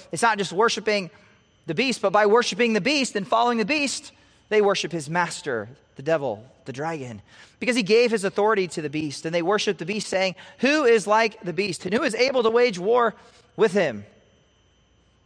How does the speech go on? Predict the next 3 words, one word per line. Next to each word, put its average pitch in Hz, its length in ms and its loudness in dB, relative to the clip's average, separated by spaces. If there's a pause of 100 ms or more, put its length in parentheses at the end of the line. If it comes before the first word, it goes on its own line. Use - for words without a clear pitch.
(2000)
It - 60 -20
sounds 170 280 -4
like 139 180 -4